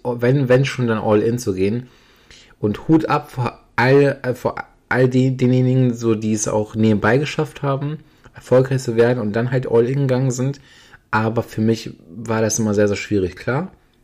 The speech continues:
Keine Frage, ich hab nebenbei immer was gemacht. Also während meiner Schulzeit immer, immer, immer.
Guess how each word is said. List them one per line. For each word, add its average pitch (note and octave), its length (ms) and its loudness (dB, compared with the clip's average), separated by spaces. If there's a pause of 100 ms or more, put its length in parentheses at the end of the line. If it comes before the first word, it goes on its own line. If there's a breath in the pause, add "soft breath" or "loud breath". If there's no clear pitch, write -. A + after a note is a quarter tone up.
(540)
Keine B2 280 0
Frage, A2+ 340 0
ich - 120 -6
hab - 240 -8
nebenbei G#2+ 400 2
immer A#2+ 200 2
was F#2+ 180 -2
gemacht. F2 180 -6
Also F#2 220 -4
während A2 180 2
meiner G#2 160 0
Schulzeit A2 440 0
immer, C3 300 2
immer, G2 240 0
immer. A#2+ 300 -4